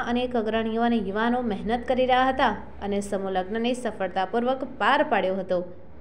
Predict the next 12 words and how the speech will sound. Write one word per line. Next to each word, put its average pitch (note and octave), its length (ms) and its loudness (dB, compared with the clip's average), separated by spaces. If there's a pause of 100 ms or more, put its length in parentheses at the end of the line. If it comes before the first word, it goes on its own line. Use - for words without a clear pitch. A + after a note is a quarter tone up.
(400)
યોજાયેલ E4+ 480 6
સમૂહ D#4+ 260 2
લગ્નમાં D4 460 0
ખાસ C4 260 4
કરીને B3+ 300 2
ઠાકોર A#3+ 420 2
સમાજમાં A3+ 760 -2
શિક્ષણ C4 480 0
પર F#3+ 160 0 (500)
ભાર B3 320 6
મુકાયો F#3+ 360 2
હતો. F#3 220 -4